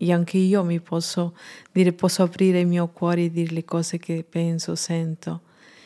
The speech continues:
Grazie, grazie anche per la Chiesa Sabaoth. Per noi ha travolto nostra vita in bene, e non soltanto nostro, sino anche dei nostri figli.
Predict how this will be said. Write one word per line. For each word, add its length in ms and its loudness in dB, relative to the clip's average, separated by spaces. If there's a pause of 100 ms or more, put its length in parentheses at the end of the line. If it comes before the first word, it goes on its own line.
(420)
Grazie, 680 0
grazie 500 -2
anche 580 -2
per 140 -2
la 120 -2
Chiesa 420 -4
Sabaoth. 680 -4 (1300)
Per 180 0
noi 320 2
ha 680 -4
travolto 600 0
nostra 400 -6
vita 500 -8 (600)
in 200 4
bene, 460 2 (340)
e 100 -2
non 200 2
soltanto 640 -4
nostro, 680 -4
sino 440 -4 (520)
anche 260 -2
dei 100 2
nostri 400 -4
figli. 580 -6